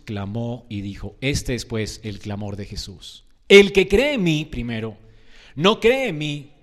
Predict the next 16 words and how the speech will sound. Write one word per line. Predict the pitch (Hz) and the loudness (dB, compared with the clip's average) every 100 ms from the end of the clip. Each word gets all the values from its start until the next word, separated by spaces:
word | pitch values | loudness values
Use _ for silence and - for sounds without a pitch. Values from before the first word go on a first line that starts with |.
| - - - - | -20 -20 -20 -8
sino | - 156 160 190 214 | -4 -2 0 2 2
en | 202 | 0
el | 165 - | -4 -4
que | 139 | -4
me | 123 | -4
envió. | 113 110 101 95 - - _ _ - | -4 -6 -8 -10 -20 -20 _ _ 0
Y | 208 | 4
el | 190 196 | 4 4
que | 180 | -2
me | 170 156 | 0 0
ve, | 185 208 196 - - _ _ _ _ _ _ | 0 -2 -6 -14 -20 _ _ _ _ _ _
"Ve | 110 101 165 214 208 160 - | -12 -4 0 0 -2 -8 -10
al | 120 120 117 113 | -6 -4 -6 -8
que | 110 | -10
me | 107 | -8
envió". | 101 98 95 | -10 -12 -14